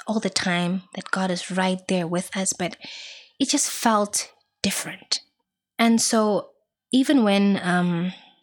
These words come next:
you know what pain does to you, it kind of, it messes you up so much.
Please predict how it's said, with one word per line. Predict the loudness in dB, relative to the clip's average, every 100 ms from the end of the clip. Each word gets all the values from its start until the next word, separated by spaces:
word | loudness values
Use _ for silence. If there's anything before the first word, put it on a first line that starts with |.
| -20 -2
you | 2
know | 4
what | 4 2
pain | 0 2 2
does | 0 -2 -2
to | -2
you, | -2 -2
it | -4
kind | -4 -2
of, | -4 -6 -16 -18 _ _ _ _ -14
it | -4
messes | 0 0 0 0
you | 0
up | 0
so | -2 -2
much. | -2 -2 0 0